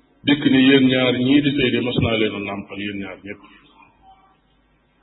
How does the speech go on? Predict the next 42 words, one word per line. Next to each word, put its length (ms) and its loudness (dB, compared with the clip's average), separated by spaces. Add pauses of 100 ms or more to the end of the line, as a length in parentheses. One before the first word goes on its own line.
(380)
Kon 140 -6
nga 120 -2
xam 140 -6
ne 80 -4
ke 140 -2
leen 160 4
di 120 2
nàmpal, 420 0 (200)
même 300 2
bu 140 -2
dul 200 2
ku 120 -2
ci, 120 -6
bu 140 -4
ñu 140 4
jurul 340 6
kenn 320 4
itam, 240 0 (920)
mën 140 0
naa 140 4
jóge 260 2
fële 220 0
boole 280 2
leen 220 2
nàmpal 380 0
ñoom 200 -2
ñaar 260 -2
ñi 120 -6
daal 180 0
di 80 -4
doon 240 -4 (1300)
mag 200 -2
ak 120 -2
rakk. 220 -10 (580)
Sharia 320 0
duutu 220 -4
leen 140 -4
mën 120 -4
a 40 -6
boole 280 -4
ci 100 -16
sëy. 220 -4